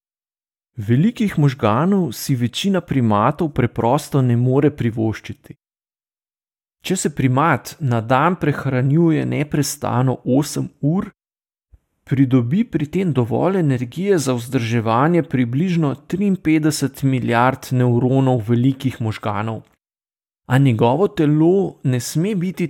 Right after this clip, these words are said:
težje od petindvajset kilogramov. Če ima telo petdeset kilogramov,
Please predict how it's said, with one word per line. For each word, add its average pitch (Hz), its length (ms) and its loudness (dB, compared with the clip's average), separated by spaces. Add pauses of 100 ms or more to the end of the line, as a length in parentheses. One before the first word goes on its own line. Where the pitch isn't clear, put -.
težje 143 420 2
od 131 320 -6
petindvajset 120 800 -2
kilogramov. 104 680 -8 (1400)
Če 175 240 0
ima 175 280 2
telo 165 720 2
petdeset 160 540 -6
kilogramov, 123 840 -4